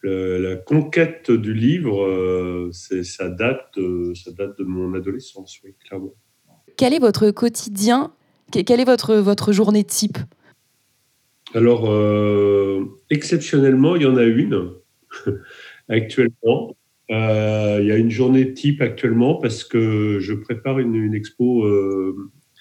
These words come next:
Speaker 1: euh, sur, euh, à peu près, euh, deux mille mètres carrés, euh, aux États-Unis. Et donc, j'ai un travail quasiment quotidien de pratique de peinture pour faire des grandes pièces pour, euh, cette expo idéale. Donc, je dois dire qu'actuellement, j'ai une journée type.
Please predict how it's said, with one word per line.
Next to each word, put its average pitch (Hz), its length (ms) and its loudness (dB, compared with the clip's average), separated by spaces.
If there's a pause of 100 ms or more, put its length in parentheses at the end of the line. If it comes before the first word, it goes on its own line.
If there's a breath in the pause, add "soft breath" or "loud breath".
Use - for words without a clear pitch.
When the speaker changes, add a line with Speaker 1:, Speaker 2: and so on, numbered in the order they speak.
(580 soft breath)
Speaker 1:
euh, 98 240 0
sur, 104 340 -2
euh, 98 400 2
à 90 60 -4
peu 101 100 -4
près, - 160 0
euh, 107 300 4
deux 101 120 -2
mille 107 140 0
mètres 107 240 0
carrés, 110 480 0
euh, 95 280 0
aux 92 100 -6
États-Unis. 104 880 -2
Et 95 60 -2
donc, 107 340 -8
j'ai 92 160 -4
un 98 80 -4
travail 113 560 -4
quasiment 117 420 -2
quotidien 113 720 -2 (960 soft breath)
de 104 380 0
pratique 117 580 -4
de 104 180 0
peinture 117 540 -2
pour 107 160 -8
faire 113 160 -4
des 101 120 -4
grandes 127 340 -2
pièces 123 580 -2
pour, 104 320 0
euh, 98 120 -2
cette 101 240 -8
expo 104 300 -4
idéale. 101 400 0 (1160)
Donc, 101 160 -2
je 107 100 -2
dois 104 160 0
dire 131 220 2
qu'actuellement, 117 640 0
j'ai 123 140 -2
une 107 80 0
journée 110 360 0
type. 92 280 -14